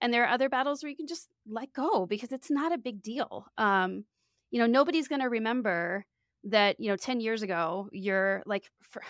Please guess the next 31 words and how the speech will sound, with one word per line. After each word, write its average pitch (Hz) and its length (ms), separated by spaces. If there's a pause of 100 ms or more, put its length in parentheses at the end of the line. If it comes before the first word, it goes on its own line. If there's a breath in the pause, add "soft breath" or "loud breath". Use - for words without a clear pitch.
oh 220 40
my 196 100
gosh, 156 280
my 214 80
poor 220 200
mother. 170 340 (320 soft breath)
This 254 180
is 233 140
why 196 160
I 185 80
think 185 200
that 180 100
I 180 120
probably 175 280
had 170 160
something 170 240
going 165 180
on 156 100
as 160 100
a 165 40
child, 196 380
because 175 460
she - 240
was 233 140
late 208 200
for 180 120
work 170 320
almost 180 260
every 175 200
single 170 260
day 160 240